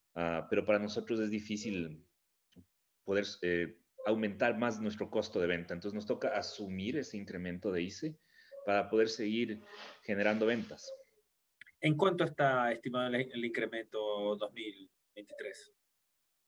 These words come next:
Speaker 1: Eh, aproximadamente son cinco centavos, eh, por litro de alcohol producido.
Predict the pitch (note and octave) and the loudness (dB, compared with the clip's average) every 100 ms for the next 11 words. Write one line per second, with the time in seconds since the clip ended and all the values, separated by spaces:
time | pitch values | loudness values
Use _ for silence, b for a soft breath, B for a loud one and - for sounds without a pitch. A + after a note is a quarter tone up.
0 | _ _ _ _ _ _ A2 G#2+ G#2+ G#2 | _ _ _ _ _ _ 2 4 6 6
1 | G#2 A2+ A#2+ C3+ D3 D#3+ D#3 D#3+ D#3 E3 | 6 2 -4 -2 4 4 4 2 2 2
2 | D#3 D3 D3 D3 - D#3 D#3 D3+ - A2 | 2 2 2 0 -2 -2 0 -2 -2 -4
3 | G#2+ B2+ G#2+ G2+ - - - _ _ _ | 4 6 6 2 -6 -16 -20 _ _ _
4 | _ _ _ _ _ _ _ _ F2+ F2+ | _ _ _ _ _ _ _ _ -2 2
5 | F2 E2+ E2 D#2 D2+ D2 D2 C#2+ D2 G2 | 4 4 2 0 -4 -8 -10 -12 -4 -2
6 | G2 G#2+ A#2+ F#2 - G#2 G#2+ F#2 E2 G#2+ | 0 4 6 4 4 2 2 0 -2 -2
7 | E2 | -4